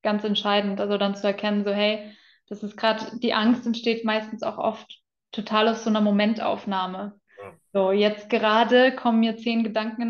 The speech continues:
Speaker 1: den Sinn, warum nicht? Und wenn du dann kurz shiftest und die Perspektive änderst, merkst du ja so, hey, eigentlich ist alles gut.
Speaker 2: Ja.
Speaker 1: So ganz ruhig und gelassen weitermachen und dann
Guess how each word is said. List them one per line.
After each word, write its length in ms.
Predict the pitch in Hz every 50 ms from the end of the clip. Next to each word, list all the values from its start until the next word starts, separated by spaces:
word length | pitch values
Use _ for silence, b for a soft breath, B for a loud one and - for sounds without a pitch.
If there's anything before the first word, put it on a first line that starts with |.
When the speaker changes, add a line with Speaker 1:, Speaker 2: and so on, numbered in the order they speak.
| 233 233
Speaker 1:
den 60 | 226 220
Sinn, 200 | 240 233 226 214
warum 320 | 208 202 214 220 220 220
nicht? 460 | 220 233 277 277 - - - - _ _
Und 280 | - 220 214 208 202 214 - - - _ _ -
wenn 160 | 214 220 220
du 80 | 214 208
dann 420 | 214 208 208 220 226 220 262 -
kurz 280 | - - 240 226 233 -
shiftest 440 | - 247 247 247 - - 220 - 226
und 80 | 214
die 80 | 208 208
Perspektive 640 | - 220 214 214 - 220 208 220 - 254 247 247
änderst, 460 | - - 202 202 208 220 220 220 -
merkst 320 | - 208 220 214 - - -
du 40 | 208
ja 200 | 208 214 214 208
so, 140 | 214 208
hey, 200 | 208 214 214 214
eigentlich 420 | - - - 220 220 220 214 214 -
ist 140 | - - -
alles 300 | 220 202 220 202 - _
gut. 340 | - 220 - - - - - _ _ b b b b b
Speaker 2:
Ja. 180 | 101 95 - - _ _ _ _ _ _ _ _
Speaker 1:
So 180 | - 202 202 196
ganz 340 | 214 220 214 214 - -
ruhig 320 | 240 226 233 233 226 233 -
und 200 | 233 214 208 -
gelassen 380 | - 208 214 214 214 - - 208
weitermachen 680 | 202 208 214 - 247 226 226 226 226 226 240 233 233 226
und 240 | - 220 220 208 214
dann 520 | 208 208 202 208 202 202 202 202 - -